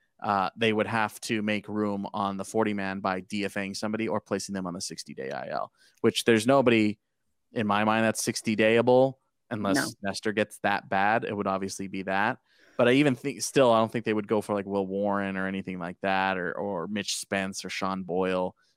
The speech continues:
Speaker 1: Uh, I think it still, still seems like Brito's spot to take here.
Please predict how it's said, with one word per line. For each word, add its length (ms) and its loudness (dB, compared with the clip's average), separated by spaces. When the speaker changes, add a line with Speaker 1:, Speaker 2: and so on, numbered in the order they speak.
Speaker 1:
Uh, 60 -6
I 200 0
think 200 -6
it 80 -6
still, 480 -2
still 220 -2
seems 200 -2
like 120 0
Brito's 380 2
spot 460 0
to 100 -10
take 300 -6
here. 260 -12